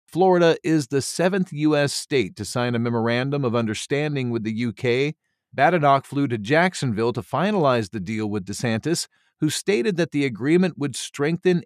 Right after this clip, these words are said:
economic partnership with the U K. Trade between the U K and Florida is already worth approximately six point fourteen billion dollars,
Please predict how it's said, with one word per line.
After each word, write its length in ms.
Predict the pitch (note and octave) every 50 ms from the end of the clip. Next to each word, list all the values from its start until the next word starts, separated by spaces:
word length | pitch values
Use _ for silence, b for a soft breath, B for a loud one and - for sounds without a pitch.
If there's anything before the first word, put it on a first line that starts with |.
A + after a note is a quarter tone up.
| _
economic 600 | D#3+ D#3+ - - D#3 C3 B2+ B2 B2+ C3 A#2+ -
partnership 640 | _ - - A2 G#2 - C#3+ B2+ - - - A2 G#2 -
with 140 | A#2 A#2 A#2
the 100 | D3 C#3+
U 180 | A2+ A2+ A2+
K. 340 | F#2+ - - D#3+ C#3+ - - - _ _ _ _ _ _ _ _ _ _ _ _ _ _ -
Trade 240 | - D#3 F3 F#3+ E3
between 380 | D#3 - - E3+ F3+ F#3+ F#3
the 80 | D3 B2
U 220 | A#2+ C3 C#3 C3+
K 260 | - - C#3+ C#3+ C#3+
and 160 | C3 A#2+ G#2 -
Florida 480 | - C3+ C#3 C#3 C#3 D3 D#3 D#3 C#3 -
is 220 | C3+ D3 C#3 -
already 600 | - - C#3+ F3 G#3 F#3+ D3+ F3+ G#3 G3+ D#3+ D3
worth 280 | C3+ B2+ D3 D#3+ F3 -
approximately 760 | D3 A#2 - D3+ C#3 C#3 C#3+ - - - B2+ B2+ C3 C3+ B2+
six 380 | A2 - - D#3 C#3+ - - -
point 300 | - D#3+ D#3 D3+ B2 -
fourteen 460 | - D#3 D3+ C3+ - D#3+ D#3+ D#3 D3
billion 360 | C3+ D#3+ D#3+ D#3 D3 C#3 C3
dollars, 520 | B2+ D#3+ F#3 F#3+ D3+ B2+ C3 D3+ D3 -